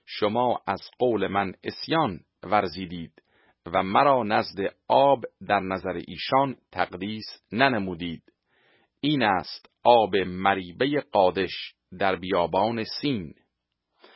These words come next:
و موسی به خداوند عرض کرده گفت: ملتمس این که یهوه خدای ارواح تمامی بشر کسی را بر این جماعت بگمارد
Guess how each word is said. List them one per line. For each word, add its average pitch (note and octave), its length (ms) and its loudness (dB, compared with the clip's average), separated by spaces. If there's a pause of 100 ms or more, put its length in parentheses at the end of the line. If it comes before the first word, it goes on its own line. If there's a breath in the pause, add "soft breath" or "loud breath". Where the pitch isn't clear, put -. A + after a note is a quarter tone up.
(380 loud breath)
و C#3 140 6
موسی F#3 560 2 (120)
به B2+ 120 0
خداوند A#2+ 760 2 (100)
عرض A#2+ 500 2
کرده G2+ 300 -2
گفت: G#2+ 400 0 (720)
ملتمس G#2+ 800 -4
این A#2+ 200 -4
که G#2 360 0 (140)
یهوه G#2 640 2 (180)
خدای A2 480 2 (280)
ارواح G#2 500 2
تمامی F#2 580 -6
بشر D3+ 560 0 (460 soft breath)
کسی B2 340 -2
را G#2 180 4
بر F#2 200 0 (100)
این G#2 260 -6
جماعت F#2 800 -4 (240)
بگمارد F2+ 760 0